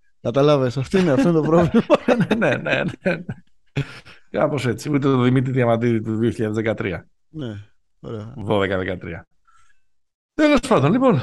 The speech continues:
Speaker 2: αυτοί λέω ότι είμαστε. Έχεις κάτι άλλο;
Speaker 1: Όχι, ετοιμαστείτε. Ένα, ένα θα πω. Ξεκινάει το N B A την Τρίτη. Ε, στις δεκαοκτώ του μήνα, οπότε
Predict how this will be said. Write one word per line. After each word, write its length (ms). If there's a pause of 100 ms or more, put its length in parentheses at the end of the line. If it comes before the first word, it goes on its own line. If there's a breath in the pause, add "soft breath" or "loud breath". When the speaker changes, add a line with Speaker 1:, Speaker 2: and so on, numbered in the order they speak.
Speaker 2:
αυτοί 480
λέω 300
ότι 160
είμαστε. 500 (360)
Έχεις 300 (100)
κάτι 220
άλλο; 420 (800)
Speaker 1:
Όχι, 260
ετοιμαστείτε. 840 (120)
Ένα, 380
ένα 220
θα 160
πω. 300 (300)
Ξεκινάει 400
το 100
N 140
B 100
A 40
την 120
Τρίτη. 400 (1600)
Ε, 500
στις 140
δεκαοκτώ 420
του 120
μήνα, 240
οπότε 380